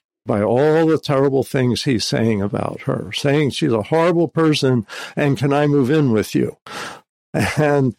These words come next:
it's firm. It's like, that's all she's discussing. Now, you notice she doesn't have to say, "No, you can't live with me." That's implied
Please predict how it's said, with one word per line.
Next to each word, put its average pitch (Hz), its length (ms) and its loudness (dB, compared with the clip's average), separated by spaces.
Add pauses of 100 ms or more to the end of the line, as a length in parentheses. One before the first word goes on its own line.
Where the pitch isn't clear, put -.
(100)
it's 143 240 0
firm. 135 680 0
It's 135 180 0
like, 143 240 0 (320)
that's 147 280 0
all 165 280 2
she's 156 380 0
discussing. - 760 -2 (380)
Now, 151 120 2
you 170 200 4
notice 185 400 4
she 165 240 2
doesn't 160 440 2
have 156 340 0
to 160 120 0
say, 151 280 2
"No, 147 320 2
you 151 240 2
can't 143 420 -2
live 160 280 0
with 107 320 -2
me." 107 480 0 (420)
That's 160 300 0
implied 147 880 0